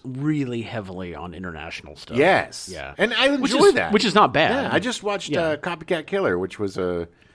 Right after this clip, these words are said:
Speaker 1: Uh, Korean?
Speaker 2: a Korean.
Speaker 1: Yeah.
Speaker 2: No, no. Uh,
Speaker 1: Oh, no,
Speaker 2: that
Speaker 1: no,
Speaker 2: was
Speaker 1: no.
Speaker 2: Thai.
Speaker 1: Thai,
Speaker 2: That was
Speaker 1: you're
Speaker 2: from
Speaker 1: right.
Speaker 2: Thailand. The, the, um, The Glory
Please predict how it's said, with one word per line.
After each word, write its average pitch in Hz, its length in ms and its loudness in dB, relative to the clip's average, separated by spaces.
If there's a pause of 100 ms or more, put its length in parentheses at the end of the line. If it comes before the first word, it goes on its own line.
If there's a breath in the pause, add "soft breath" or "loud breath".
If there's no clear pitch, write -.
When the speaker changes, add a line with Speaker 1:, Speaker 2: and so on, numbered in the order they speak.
(160 soft breath)
Speaker 1:
Uh, 92 160 -12
Korean? 107 460 -10
Speaker 2:
a - 40 -8
Korean. 113 460 -2
Speaker 1:
Yeah. 87 200 -6 (100)
Speaker 2:
No, 147 160 2
no. 113 260 -2
Uh, 90 540 -2
Speaker 1:
Oh, 196 120 8
no, 208 180 6
Speaker 2:
that 135 80 6
Speaker 1:
no, 151 40 4
Speaker 2:
was 127 140 0
Speaker 1:
no. 127 100 -2
Speaker 2:
Thai. 78 300 -6
Speaker 1:
Thai, 101 260 -2
Speaker 2:
That 98 100 -2
was 98 120 -2
Speaker 1:
you're 104 120 -8
Speaker 2:
from 110 180 -4
Speaker 1:
right. 104 140 0
Speaker 2:
Thailand. 80 180 -8 (280 soft breath)
The, 107 680 4 (200)
the, 104 60 -6
um, 80 400 -8 (260)
The 101 120 -8
Glory 131 560 4